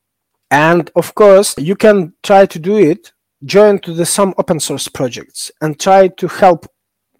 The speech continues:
other guys to the improve some, mm, some stuff. A lot of projects, uh, have some gaps,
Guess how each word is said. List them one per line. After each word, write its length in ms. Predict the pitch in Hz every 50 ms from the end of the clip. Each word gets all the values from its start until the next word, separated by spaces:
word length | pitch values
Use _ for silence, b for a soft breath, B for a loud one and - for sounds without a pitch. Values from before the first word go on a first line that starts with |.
| _ -
other 300 | 185 190 185 170 147 143
guys 460 | 135 143 151 156 180 226 247 - - B B B B B B B B
to 240 | - 170 165 165 160
the 420 | 160 165 160 156 151 143 127 110 _ _ _ _ _ _ -
improve 440 | 185 175 - - - 233 226 208 -
some, 680 | - - - - - - - 156 151 147 139 139 151 - _ _ _
mm, 380 | 135 135 135 127 123 123 123
some 220 | - - 185 156 143
stuff. 200 | - 190 160 - -
A 80 | 170
lot 160 | 190 247 247 294
of 180 | - - - _ _ _ _ _ _ _ _ _ _ _ _ -
projects, 480 | - 202 214 202 156 156 - - - - _ _
uh, 380 | - 147 151 160 156 151 151 143
have 320 | - - 196 185 180 156
some 260 | - - - 190 180 160
gaps, 320 | 151 156 170 196 -